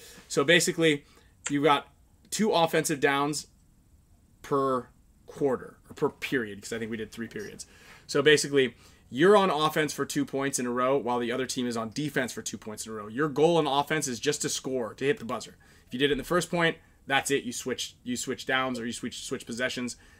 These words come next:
um, or roles. And then, uh, if you do it in the second point, same thing. If you, if the defensive team holds you out both times, you scored zero points on that possession,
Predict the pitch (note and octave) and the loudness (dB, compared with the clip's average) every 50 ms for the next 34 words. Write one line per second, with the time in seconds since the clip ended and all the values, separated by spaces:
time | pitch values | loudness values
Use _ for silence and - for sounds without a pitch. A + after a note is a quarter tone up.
0 | - _ _ C3 B2 A#2 A2 A2 - - C3 A#2+ A2 A#2+ C3 C3+ C3+ C3 C3+ C3+ | -20 _ _ -6 -4 -4 -4 -6 -8 -8 -8 -6 -4 -2 0 0 0 0 -2 -4
1 | - - _ - _ _ _ - C#3 C#3 C3+ C3 C3 C3 B2+ B2+ B2+ B2+ B2 A#2+ | -8 -16 _ -20 _ _ _ -4 -2 2 4 4 6 6 4 4 2 2 2 2
2 | A#2 A#2 A2 - - B2 B2 B2 C#3+ C#3+ A2+ - - E3 D3+ - C#3+ - C#3+ C#3+ | 0 0 -2 -6 -8 -10 -4 0 0 2 2 2 4 4 2 2 2 -2 -2 -4
3 | C3 - - C#3 B2+ A#2 - A#2+ A2+ A2 G2+ A2 A#2+ A#2+ A2+ - - C3+ C3 - | -4 -2 -4 -4 -4 -4 -4 -4 -6 -6 -6 -4 -4 -4 -4 -6 -4 -4 -4 -2
4 | - C3 A2+ - D3+ G3 F#3 - G3 F3+ D#3 - D#3+ C#3 A#2+ - - - - - | -4 -6 -4 0 -2 0 2 2 0 0 2 0 -2 -2 -4 -8 -16 -20 -20 -14
5 | _ - - F#3+ G#3+ F#3+ D#3 C#3 C3 B2 - - - _ _ _ _ - _ - | _ -6 -2 0 2 2 2 0 -2 -4 -8 -14 -20 _ _ _ _ -20 _ -2
6 | - F3+ F#3 F3+ C#3 C3 C#3 C3+ B2 B2+ C#3 E3+ G#3+ A#3 - - C#3+ C#3 D3 C#3+ | 2 4 4 4 4 2 0 2 4 4 4 4 4 2 -2 -4 0 2 2 2
7 | - - D3 D#3 F3+ G#3 A3 - - - - - - - - D3 E3+ D#3+ - - | 2 0 2 4 4 4 2 0 -2 -10 -18 -20 -20 -10 -4 -2 0 0 2 2
8 | D#3 C#3+ B2+ G#2+ A#2 C3 B2+ A2+ - - A#2+ A2 - - A2 A2 G#2+ G#2 - - | 2 2 2 0 -2 -4 -4 -4 -4 -4 -6 -6 -6 -8 -8 -4 -4 -4 -6 -6
9 | - _ _ _ _ _ _ _ - _ _ _ - C#3 B2 A2 A#2+ G#2+ - - | -14 _ _ _ _ _ _ _ -20 _ _ _ -6 -6 -2 0 0 -2 -2 -4
10 | - - - - | -8 -10 -16 -20